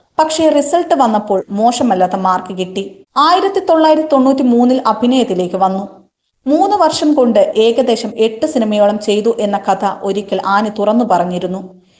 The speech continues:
ഇന്നും അമൃത ടി വിയിൽ സംപ്രേഷണം ചെയ്യുന്ന ആനീസ് കിച്ചണിൽ ആങ്കറായി ആനി എത്താറുണ്ട്. വിവാഹത്തോടെ അഭിനയത്തിൽ നിന്നും വിട്ടുനിൽക്കുന്ന ആനിയോട്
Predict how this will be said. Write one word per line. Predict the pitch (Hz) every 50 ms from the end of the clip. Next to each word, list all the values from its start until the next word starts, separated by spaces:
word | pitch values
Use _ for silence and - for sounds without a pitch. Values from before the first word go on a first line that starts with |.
| _ _ _ _ _ -
ഇന്നും | 285 311 339 359 370 370 320 - -
അമൃത | 254 247 254 277 277 294 330 330 330
ടി | 311 269 262
വിയിൽ | 247 247 247 240
സംപ്രേഷണം | 233 - 269 233 226 226 247 262 277 277 269 247 240 240
ചെയ്യുന്ന | - 214 190 180 180 180 185 220 277 - -
ആനീസ് | 220 240 262 277 294 320 311 311 -
കിച്ചണിൽ | - 220 - - 202 196 185 180 185 -
ആങ്കറായി | 214 214 214 240 247 254 240 208 180 175 175 -
ആനി | 196 190 190 202 202
എത്താറുണ്ട്. | 180 165 - - 190 180 185 185 185 180 190 196 190 - - - - _ _ -
വിവാഹത്തോടെ | 262 247 311 320 320 359 370 381 381 392 392 - 359 349 349 349 330 - -
അഭിനയത്തിൽ | 247 233 - 285 277 302 311 330 320 - 302 285
നിന്നും | 262 254 240 247 240
വിട്ടുനിൽക്കുന്ന | 220 226 220 - 277 269 247 220 214 - 214 208 202 -
ആനിയോട് | - 202 196 196 202 202 190 185 175 180 180 185 -